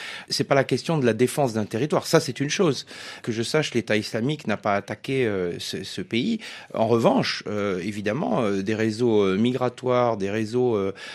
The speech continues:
euh, informatiques, euh, des réseaux très complexes, euh, dans toute la Méditerranée occidentale et de la Méditerranée en général, sont une forme de champ de bataille.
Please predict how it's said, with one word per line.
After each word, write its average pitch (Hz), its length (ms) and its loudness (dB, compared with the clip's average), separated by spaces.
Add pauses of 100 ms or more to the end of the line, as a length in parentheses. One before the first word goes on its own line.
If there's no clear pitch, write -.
(160)
euh, 101 200 0
informatiques, 127 880 -2
euh, 104 80 0
des 104 140 -2
réseaux 113 260 0
très 139 220 -2
complexes, 156 640 -2
euh, 104 180 0
dans 104 140 0
toute - 240 -6
la 117 60 4
Méditerranée 110 580 0
occidentale 107 600 -2
et 95 120 -4
de 92 40 -4
la 98 60 -4
Méditerranée 104 540 -6
en 101 80 -6
général, 120 440 -4 (360)
sont - 180 -4
une 113 180 -4
forme 156 240 0
de 123 80 2
champ 117 200 0
de 117 60 2
bataille. 139 440 2